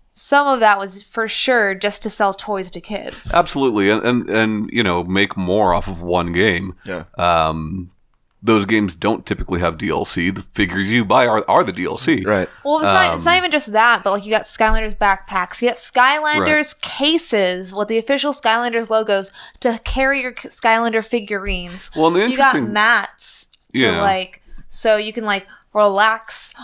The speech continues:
Speaker 1: on the Skylander mat while you play your Skylanders game. It was just, like, a whole different marketing that you saw, like,
Speaker 2: The interesting thing
Speaker 1: really
Speaker 2: is
Speaker 1: push
Speaker 2: that
Speaker 1: with that. What's
Speaker 2: between, like, Disney Infinity and Lego Dimensions,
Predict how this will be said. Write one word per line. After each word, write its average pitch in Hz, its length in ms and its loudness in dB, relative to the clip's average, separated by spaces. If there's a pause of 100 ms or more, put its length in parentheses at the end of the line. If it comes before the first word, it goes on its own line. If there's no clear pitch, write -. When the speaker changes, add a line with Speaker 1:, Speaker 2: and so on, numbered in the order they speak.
Speaker 1:
on 220 160 2
the 233 80 -2
Skylander 226 840 0
mat 202 420 0
while 202 80 0
you 208 100 -4
play 214 240 -2
your 214 100 0
Skylanders 208 800 -2
game. 196 300 -4
It 190 80 -6
was 220 120 -2
just, 226 140 -6
like, 233 140 2
a 202 100 2
whole 233 380 -2
different 254 320 -2
marketing 196 380 -2
that 185 100 -10
you 190 80 -10
saw, 202 180 0
like, 185 220 -4 (340)
Speaker 2:
The 127 140 8
interesting 180 340 2
thing 208 220 4
Speaker 1:
really 95 140 4
Speaker 2:
is - 40 0
Speaker 1:
push 98 80 6
Speaker 2:
that 90 220 6
Speaker 1:
with 208 80 -2
that. 175 260 -2
What's 214 160 -6
Speaker 2:
between, 135 460 4
like, 101 160 2
Disney 123 240 2
Infinity 120 480 4
and 98 160 0
Lego 104 240 4
Dimensions, 90 720 0